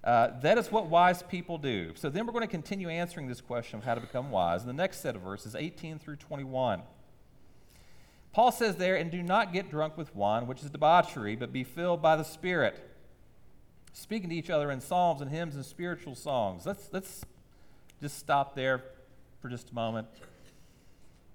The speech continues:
Verse eighteen, "And do not get drunk with wine." Did,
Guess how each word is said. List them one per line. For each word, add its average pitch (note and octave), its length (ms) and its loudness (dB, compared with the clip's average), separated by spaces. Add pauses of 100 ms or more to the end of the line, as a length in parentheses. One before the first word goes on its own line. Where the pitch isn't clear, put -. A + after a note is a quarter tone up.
(180)
Verse A3 340 -2
eighteen, A#2+ 720 -4 (1160)
"And A2 100 -10
do C3 120 -6
not B2+ 200 2
get A#2+ 160 -6
drunk A2 280 -2
with G2 160 -14
wine." E2 240 -8 (180)
Did, D#3 140 0